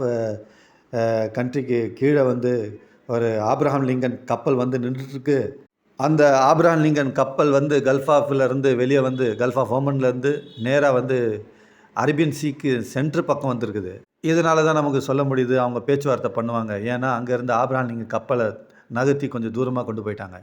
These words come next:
இப்ப வெளியில இருக்கிற மீடியா நியூஸ்லலாம் என்ன வரும்னா, அவங்க நேவல் ட்ரை பண்ணியிருந்தாங்க. என்ன நேவல் ட்ரைன்னா, ஈரானு, ரஷ்யா, சைனா எல்லாம் ஒண்ணா சேர்ந்து தாக்குவாங்க அப்படின்றதுனால அமெரிக்கா பயந்து வெளியே போச்சுன்ன மாதிரி சொல்லுவாங்க.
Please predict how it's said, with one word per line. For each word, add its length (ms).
இப்ப 380
வெளியில 240
இருக்கிற 260
மீடியா 280
நியூஸ்லலாம் 440
என்ன 280
வரும்னா, 140
அவங்க 260
நேவல் 280
ட்ரை 200
பண்ணியிருந்தாங்க. 720
என்ன 240
நேவல் 240
ட்ரைன்னா, 480
ஈரானு, 580
ரஷ்யா, 440
சைனா 680
எல்லாம் 360
ஒண்ணா 240
சேர்ந்து 400
தாக்குவாங்க 640
அப்படின்றதுனால 560
அமெரிக்கா 480
பயந்து 280
வெளியே 220
போச்சுன்ன 320
மாதிரி 240
சொல்லுவாங்க. 420